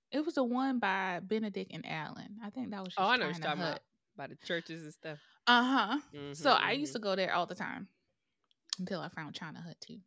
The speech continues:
Speaker 1: But anyway,
Speaker 2: <laughs>
Speaker 1: um, so I was going in there, and this man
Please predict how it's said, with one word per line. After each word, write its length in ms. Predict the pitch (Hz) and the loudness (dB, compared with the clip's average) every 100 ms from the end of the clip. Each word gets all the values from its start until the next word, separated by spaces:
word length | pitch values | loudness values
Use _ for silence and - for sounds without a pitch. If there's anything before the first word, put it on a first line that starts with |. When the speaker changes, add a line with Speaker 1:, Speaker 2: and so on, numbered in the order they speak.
| _ - | _ 0
Speaker 1:
But 100 | 285 | 2
anyway, 240 | 233 151 - _ - | 2 -4 -12 _ -2
Speaker 2:
<laughs> 580 | 359 - - 370 _ - | -2 -2 -8 -8 _ 8
Speaker 1:
um, 500 | 240 233 214 220 269 | 10 10 6 0 -4
so 400 | - 294 262 240 | 2 8 8 10
I 140 | - 294 | 10 10
was 180 | 359 - | 8 2
going 240 | 294 285 | 2 4
in 120 | 269 262 | 4 2
there, 300 | 247 247 240 | 0 0 0
and 200 | - 196 | 0 0
this 220 | 240 240 190 - - _ - | 0 -2 -10 -12 -20 _ 0
man 680 | 220 233 247 240 240 226 | 2 4 2 2 0 -2